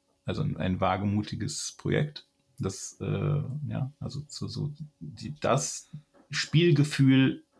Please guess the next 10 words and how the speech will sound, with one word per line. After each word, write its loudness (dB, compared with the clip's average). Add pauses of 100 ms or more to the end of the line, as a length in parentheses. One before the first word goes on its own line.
(400)
äh, -6
was -2
unique 2
ist -2
für 0
den 0
Social -2
Deduction 0
Bereich, 0 (800)
äh, 2